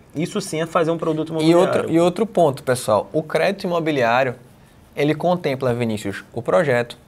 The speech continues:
Speaker 2: ele contempla a mão de obra, ele contempla, inclusive, você pode trazer esses custos pra dentro da sua operação financeira.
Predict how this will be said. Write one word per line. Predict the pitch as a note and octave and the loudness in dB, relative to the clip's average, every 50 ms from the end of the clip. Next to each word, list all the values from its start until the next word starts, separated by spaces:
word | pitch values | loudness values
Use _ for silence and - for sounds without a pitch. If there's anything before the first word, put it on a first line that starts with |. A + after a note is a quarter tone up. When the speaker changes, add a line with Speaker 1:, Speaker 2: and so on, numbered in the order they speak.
| _ - - - _ - - - - | _ -20 -20 -20 _ -20 -20 -10 -2
Speaker 2:
ele | - C#3+ D3+ D#3+ | 0 0 0 0
contempla | D#3+ - E3 E3 D#3+ - C#3+ C3 B2 B2+ A#2 A2 F#2+ - - - - | -2 -2 -4 -4 -4 -4 -6 -6 -4 -2 -2 -2 -2 -2 -8 -12 -6
a | A2 | -6
mão | A2+ A2+ A2 G#2+ A#2+ | -4 -2 -2 -4 -2
de | - D#3+ D3 | 0 0 0
obra, | A2+ A2+ A2+ A2 A2 A2 - - - - - - - - _ - | 0 0 -2 -2 -6 -10 -14 -20 -20 -20 -20 -20 -20 -20 _ -6
ele | - D#3+ F#3+ G3+ A3 G#3+ | -2 0 2 2 2 0
contempla, | G#3 - F#3+ F#3 F#3 - D#3+ F3 G3 G#3 G#3 E3 C#3+ - - - | 0 -2 -2 -2 -2 -4 -4 -4 -4 -2 0 0 0 0 -2 -6
inclusive, | E3+ G3 A3+ A3+ - B3 B3+ G#3 D3+ C3 C3 C#3+ F3+ A3 G#3+ | -6 -6 -6 -4 -4 -2 -2 -2 -2 -2 -2 -4 -2 -2 -2
você | G3 F#3+ F3+ - F3+ | -2 -2 -2 -2 -4
pode | - - F3+ F3 F3 | -2 0 -2 -2 0
trazer | - - E3+ E3+ F3+ | 0 -2 0 2 0
esses | F3+ F3+ - A#3 - | -2 -2 -4 -8 -8
custos | - - - F#3+ G#3 G3+ - F#3+ | -8 -6 -4 -4 -4 -4 -6 -10
pra | - - G3 F#3+ | -6 -2 0 0
dentro | F#3 F3 F#3 F#3+ | 0 0 -2 -2
da | G3+ G3+ | -2 0
sua | G3+ G#3+ G3+ | 2 0 0
operação | G3+ G3+ F#3+ F#3 G3 F#3+ F#3+ F#3 | 2 2 0 0 0 0 -2 -4
financeira. | F3+ - F#3 G3+ G#3+ G#3 - D#3+ D#3+ D#3 D3+ D3 | -4 -4 -4 -4 -4 -4 -2 0 0 0 0 -2